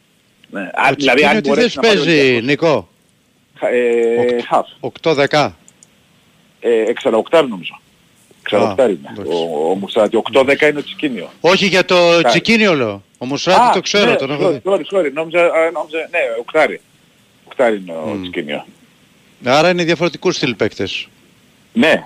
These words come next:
Speaker 1: είναι διαφορετικού στυλ παίκτες και θέλει ο Ολυμπιακός ενίσχυση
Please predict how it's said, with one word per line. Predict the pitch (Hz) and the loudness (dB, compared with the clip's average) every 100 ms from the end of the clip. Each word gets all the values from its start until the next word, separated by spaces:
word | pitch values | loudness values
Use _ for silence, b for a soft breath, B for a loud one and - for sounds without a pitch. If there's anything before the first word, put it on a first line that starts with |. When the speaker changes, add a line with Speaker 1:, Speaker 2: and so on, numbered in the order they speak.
| - - | -12 -2
Speaker 1:
είναι | 135 156 | 0 2
διαφορετικού | 147 143 131 - 135 | 2 2 -2 0 -2
στυλ | 101 127 | 0 -4
παίκτες | 107 123 - 185 190 - | 0 0 2 0 0 -2
και | 170 | -4
θέλει | - 175 180 180 175 170 170 165 | 0 2 4 4 4 0 0 0
ο | 156 | 0
Ολυμπιακός | 160 156 147 143 190 | 0 0 0 0 0
ενίσχυση | 165 160 202 - 175 | -2 -2 -6 -8 -6